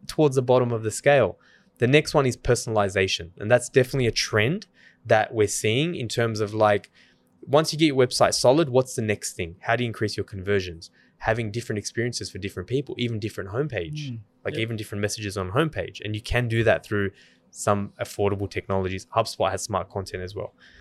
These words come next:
Speaker 1: Then you got interactive experiences, like, for example, an interactive customer journey, and followed by A R and V R.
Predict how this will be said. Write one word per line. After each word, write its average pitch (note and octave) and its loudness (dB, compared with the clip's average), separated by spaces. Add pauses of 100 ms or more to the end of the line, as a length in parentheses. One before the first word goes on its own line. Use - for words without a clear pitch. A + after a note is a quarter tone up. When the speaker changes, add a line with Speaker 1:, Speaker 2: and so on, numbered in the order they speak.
(380)
Speaker 1:
Then F3 6
you G#3 4
got F3 4
interactive C#3 0
experiences, A2 0
like, G#2 4 (100)
for - 2
example, G#2 0
an G2+ -2
interactive G2+ -2
customer G2+ -8
journey, G#2+ 2
and F#2+ -4
followed A2 0
by G2 2
A F#2 0
R F2+ 0
and E2 -12
V E2+ -8
R. - -12